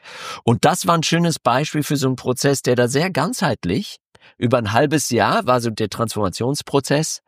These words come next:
Keine Ahnung, wie viele Stunden, die sie jetzt sich unterm Strich damit befasst haben, aber lass es irgendwie zwanzig, fünfundzwanzig Stunden sein unterm Strich.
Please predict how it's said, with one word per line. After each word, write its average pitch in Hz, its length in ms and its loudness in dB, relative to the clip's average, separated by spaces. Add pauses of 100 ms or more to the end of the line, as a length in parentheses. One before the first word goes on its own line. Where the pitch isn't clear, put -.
(800)
Keine 76 240 2
Ahnung, 95 280 4
wie 101 120 0
viele 107 140 0
Stunden, 131 360 0
die 117 140 2
sie 110 180 2
jetzt - 300 0
sich 101 280 -2
unterm 104 240 0
Strich 131 360 0
damit 107 260 0
befasst 123 380 -2
haben, 98 200 0
aber 90 200 0
lass 95 200 0
es 107 120 -6
irgendwie 98 360 -2
zwanzig, 110 540 -2
fünfundzwanzig 98 560 0
Stunden 151 400 0
sein 78 380 0
unterm 85 260 -2
Strich. - 480 -2